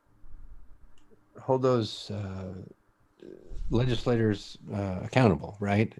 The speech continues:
Keep, keep people in their place, because you got John the Baptist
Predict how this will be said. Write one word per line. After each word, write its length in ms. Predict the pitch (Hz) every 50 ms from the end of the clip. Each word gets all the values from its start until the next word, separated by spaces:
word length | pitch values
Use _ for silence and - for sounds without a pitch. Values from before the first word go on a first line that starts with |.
| 113 -
Keep, 260 | - 135 143 139 - _ _ _ _ _ _
keep 220 | - 151 147 147
people 420 | - - 147 139 - 135 131 127 127
in 100 | 127 131
their 100 | 127 123 -
place, 460 | - 123 120 98 87 87 - - - _ _ - - - - - - - - - -
because 260 | 110 - 127 120 113
you 80 | 120 117
got 180 | 120 104 101
John 220 | - 147 160 165 175
the 60 | 170
Baptist 680 | 147 110 95 92 - - 95 95 - - - - -